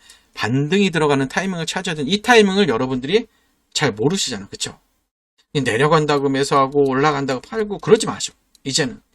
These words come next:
이제는 그런 매매 하지 맙시다. 우리 어떤 매매 하자? 확실한 매매 합시다. 확실한 매매.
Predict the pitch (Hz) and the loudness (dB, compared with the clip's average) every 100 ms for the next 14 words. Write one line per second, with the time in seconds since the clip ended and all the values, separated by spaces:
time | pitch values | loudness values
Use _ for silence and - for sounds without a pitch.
0 | _ - - _ 160 254 254 214 135 196 | _ -20 -20 _ 2 6 6 6 4 6
1 | 220 175 165 160 117 - - 107 107 107 | 6 4 0 0 -4 -6 -6 -6 -8 -8
2 | 123 107 214 185 147 107 175 180 _ _ | -6 6 6 6 0 0 -2 -4 _ _
3 | _ - - - - 254 220 202 202 - | _ -18 -2 0 2 0 -2 -4 -12 -18
4 | - - _ _ _ _ _ _ _ _ | -20 -20 _ _ _ _ _ _ _ _
5 | _ _ _ _ _ _ _ _ _ _ | _ _ _ _ _ _ _ _ _ _
6 | 214 - 208 156 127 | -6 -4 -4 -8 -16